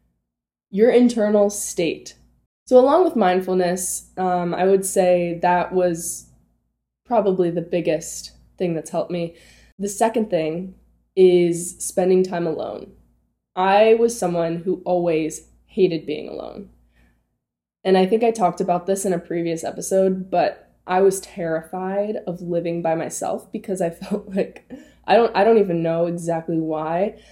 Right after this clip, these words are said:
but I felt like living alone would just be terrible. And I said I could never do it. But then about a year ago, I decided, you know what, I'm gonna overcome this fear and I'm going to live by myself.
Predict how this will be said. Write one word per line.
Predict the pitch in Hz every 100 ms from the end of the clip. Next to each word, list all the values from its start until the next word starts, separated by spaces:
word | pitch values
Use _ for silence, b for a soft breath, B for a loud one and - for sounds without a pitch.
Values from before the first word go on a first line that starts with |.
| B B
but | 214
I | 214
felt | 226 254
like | 240
living | 185 180 190 190
alone | 170 165 165 180 180
would | 170
just | 165 165 -
be | 180
terrible. | 185 - 180 170 170 - 190 - -
And | 185
I | 180 175 175
said | - - 180
I | 170
could | 180
never | 175 165
do | 175 -
it. | - - _ _ b b b -
But | 196
then | 233 269 294 269 - _
about | 202 202
a | 202
year | 190 196
ago, | 196 165 165
I | 165
decided, | 165 185 175 170 185 _ _ _ -
you | 202
know |
what, | 254 -
I'm | 220
gonna | 247
overcome | 196 196 190 170
this | 175 190
fear | 220
and | 202
I'm | - 233 233 196
going | 170 175 196 233
to | 240 294
live | 226 156 175
by | 202
myself. | 240 311 - 480 494 - -